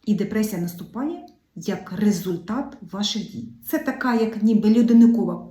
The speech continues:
кірка, я поки покриваю цю тривогу, змінюється хімічний склад, тобто гормональний склад у мозку, аби більше вам нічого не хотілося. Тому що ви боролися,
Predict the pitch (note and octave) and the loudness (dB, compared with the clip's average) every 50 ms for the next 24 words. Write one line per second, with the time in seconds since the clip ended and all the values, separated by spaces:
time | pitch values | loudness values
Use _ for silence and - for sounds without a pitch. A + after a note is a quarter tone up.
0 | - _ - F4 F#4+ - - - - F#3+ E3 - - - - - - - - - | -20 _ 2 2 2 2 2 -2 -4 -4 -4 -6 -10 -14 -20 -20 -20 -20 -20 -20
1 | - - - - - G#3 B3+ A#3+ A3+ - A#3+ - - A#3 G#3 - - A3+ A3 - | -20 -20 -18 -6 0 0 2 2 2 -2 -4 -2 0 0 0 0 0 -2 -4 0
2 | - A#3+ A#3 G#3 A3 G#3 F#3+ F3 F3+ - - G#3+ G#3 - A3 A3+ G#3+ B3 D4+ F#4 | 0 2 2 4 4 2 2 0 -2 -6 -6 -8 -6 -4 -2 -2 0 0 0 0
3 | F#4+ - - F3+ D3 - - - - - _ _ _ _ _ _ _ _ _ _ | 0 0 -2 -4 -6 -6 -8 -14 -20 -20 _ _ _ _ _ _ _ _ _ _
4 | _ _ - - G3+ G#3 - B3 C4 B3+ G#3+ F3+ - - G#3+ G#3 - A#3 A3 G#3+ | _ _ -8 -6 -6 4 8 10 12 12 10 8 4 2 0 0 2 4 6 6
5 | G#3 G#3 - - F#3 G3 - - - A#3+ C#4+ D#4+ E4+ E4+ - G#3 - - G#3 F3+ | 6 4 2 -4 -6 -6 -8 -6 -4 -2 -2 -2 -2 -2 -6 -6 -2 -2 0 2
6 | A3 A3+ A3+ A#3 A#3+ A3 E3+ E3 E3+ F3+ F3+ - - - - - - E3+ D3 - | 4 8 8 10 10 8 6 4 0 -2 -4 -6 -6 -8 -8 -6 -6 -6 -6 -8
7 | - - - - - - - - _ _ _ _ _ - G3+ F#3+ F3 F#3 F3+ E3 | -8 -10 -14 -16 -16 -20 -20 -20 _ _ _ _ _ -8 -6 -4 -2 -2 -2 -4
8 | D#3+ D#3+ A3 C#4 D#4 - - - G3 E3 B2+ A2 G2 - - - - - _ _ | 0 4 4 4 4 4 0 -4 -6 -8 -8 -10 -10 -10 -12 -14 -20 -20 _ _
9 | _ _ F#3 F#3 F#3 E3+ - - - G#3+ A3+ A3 G#3+ A3 G3+ F#3 F#3 F3+ - G3+ | _ _ -4 -4 -4 -4 -6 -8 -6 -6 -6 -4 -4 -6 -6 -6 -8 -10 -10 -12
10 | G#3 - - F3 - - - - - - - - - - - - - B3+ B3+ A#3+ | -12 -12 -12 -14 -14 -14 -14 -16 -18 -20 -20 -20 -20 -20 -16 0 8 10 10 10
11 | - A3 G#3+ G#3 G#3 F3+ F3 G3+ G#3+ B3+ D#4 E4+ D#4 C#4 - - - | 10 6 4 2 2 2 2 2 2 4 4 4 4 2 0 -4 -8